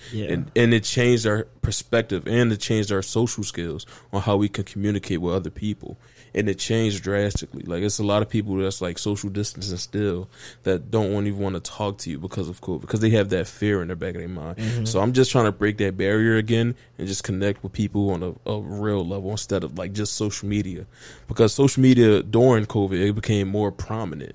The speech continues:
Speaker 1: Oh my God.
Speaker 2: Um,
Speaker 1: That's all people had.
Speaker 2: that's all, and, yeah, so that's all you was having.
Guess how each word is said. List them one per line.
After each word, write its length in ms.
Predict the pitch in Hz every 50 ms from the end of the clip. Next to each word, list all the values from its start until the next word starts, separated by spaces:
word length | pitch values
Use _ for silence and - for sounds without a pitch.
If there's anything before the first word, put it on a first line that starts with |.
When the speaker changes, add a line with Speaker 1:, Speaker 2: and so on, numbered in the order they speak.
| - -
Speaker 1:
Oh 60 | 120
my 100 | 113 107
God. 360 | 104 104 98 95 80 69 69 - - -
Speaker 2:
Um, 480 | 107 101 95 95 92 87 87 98 107 - _ -
Speaker 1:
That's 160 | - 135 -
all 100 | - 175
people 240 | - 160 123 120 113
had. 260 | 117 139 202 208 107
Speaker 2:
that's 140 | 104 120 104
all, 160 | 127 123 127
and, 340 | 127 - - 123 123 120 120 -
yeah, 200 | 127 156 180 139
so 260 | 107 - - 123 117
that's 180 | 117 120 120 -
all 120 | 123 120
you 120 | 117 120 113
was 160 | 110 107 107
having. 380 | 127 131 160 165 131 113 110